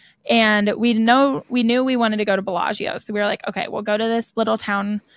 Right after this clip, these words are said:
next to Bellagio, San Giovanni." We knew there was, like, a beach there. And then our plan was just to go from there, hit Bellagio, and then come home.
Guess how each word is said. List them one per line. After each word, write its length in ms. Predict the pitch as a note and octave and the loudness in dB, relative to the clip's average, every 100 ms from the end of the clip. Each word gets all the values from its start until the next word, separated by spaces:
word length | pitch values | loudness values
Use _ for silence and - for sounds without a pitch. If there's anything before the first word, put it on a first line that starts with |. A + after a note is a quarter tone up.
| _ _ - | _ _ -4
next 220 | A3 - | -4 -2
to 80 | A#3 | -2
Bellagio, 460 | G#3+ G3 G3 G3+ | 0 2 0 -2
San 280 | G3 G#3 G#3 | -2 -4 -2
Giovanni." 500 | G#3+ B3 A3 G3+ G#3 | 0 2 2 0 -2
We 80 | G#3 | -2
knew 180 | G3+ G#3 | -4 -2
there 120 | A3 | -2
was, 160 | G#3+ G#3+ | -2 -2
like, 120 | G#3+ | -4
a 40 | G#3 | -4
beach 340 | G#3 - - | -4 -8 -4
there. 340 | G#3 F#3+ F#3+ - | -2 0 0 0
And 140 | G3 G3 | -2 -2
then 160 | F#3+ - | -2 -2
our 120 | F#3+ | -6
plan 280 | - F#3+ G3 | -6 -6 -6
was 160 | F#3+ | -8
just 260 | G3+ - - | -8 -10 -10
to 60 | G3+ | -6
go 200 | F#3 F#3 | -6 -4
from 220 | F#3 F#3 | -6 -4
there, 440 | G#3+ A#3+ A#3 A#3+ - _ _ | 0 2 2 0 -4 _ _
hit 240 | - F3+ | -2 -2
Bellagio, 880 | F#3+ G#3 A3+ A3 A3+ G#3+ G#3+ G#3+ G#3 - | -2 0 0 2 2 4 4 4 2 0
and 160 | G3+ G3 | -6 -4
then 300 | F#3 F#3 - _ | -4 -6 -10 _
come 220 | - G3 | -10 -8
home. 320 | F3+ - - | -8 -10 -14